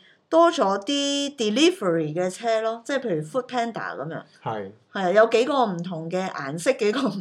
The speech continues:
Speaker 1: 同嘅公司，成日都喺度左穿右插。
Speaker 2: 係啦，即係後邊擺咗一個，
Speaker 1: 一個箱嘅。
Speaker 2: 一個箱，係啦，佢哋就放啲入去。
Speaker 1: 係啦。
Speaker 2: 係，都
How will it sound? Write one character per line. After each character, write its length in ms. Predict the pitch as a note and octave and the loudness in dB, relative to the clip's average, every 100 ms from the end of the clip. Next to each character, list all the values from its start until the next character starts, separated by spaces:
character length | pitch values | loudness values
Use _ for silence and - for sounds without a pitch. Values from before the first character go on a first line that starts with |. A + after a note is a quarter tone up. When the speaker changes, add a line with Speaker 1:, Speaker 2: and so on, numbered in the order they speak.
| - | -10
Speaker 1:
同 120 | E3+ D#3+ | -14 -8
嘅 220 | F#3+ G3 - - - | -4 -4 -6 -18 0
公 260 | C4 B3+ B3+ | 2 4 2
司， 180 | - C4 A#3 A3+ - - | 0 0 0 -4 -20 -6
成 180 | A3+ - | 2 4
日 40 | |
都 80 | B3 E4+ | 6 6
喺 100 | C4 | 6
度 120 | G#3+ | 4
左 200 | F#3 F#3 | 4 0
穿 180 | C#4 B3 | 0 0
右 160 | G3 | 0
插。 240 | E3 F#3+ D3 | -2 -2 2
Speaker 2:
係 60 | C3 | 6
啦， 100 | C3 | 8
即 100 | D#3 | 8
係 60 | |
後 160 | D3+ C3+ | 8 6
邊 180 | C3+ C3 | 4 0
擺 220 | G#2 C3+ | 2 2
咗 100 | D3+ | 6
一 140 | D3 D#3 | 6 6
個， 520 | D#3 C3 B2 B2 A#2+ B3 | 6 6 6 6 6 6
Speaker 1:
一 40 | |
個 80 | G#3+ | 4
箱 300 | - G#3 G3+ | 4 4 6
嘅。 20 | |
Speaker 2:
一 40 | - | 4
個 100 | C3+ | 4
箱， 440 | - D3 C#3+ D3 | 6 6 4 2
係 140 | A#2+ G#2+ | -4 -4
啦， 120 | G#2+ | -2
佢 100 | B2 | 0
哋 120 | A#2+ | 0
就 140 | G#2+ G#2 | 0 -2
放 180 | - A#2+ A#2+ | 2 2 2
啲 120 | C3 | 0
入 380 | A#2+ G2 G2 F#2 | -2 -2 -4 -4
去。 80 | F2 - | -6 -4
Speaker 1:
係 120 | F#3+ | -2
啦。 80 | C#3 | 0
Speaker 2:
係， 40 | B2+ | 2
都 220 | B3 | 0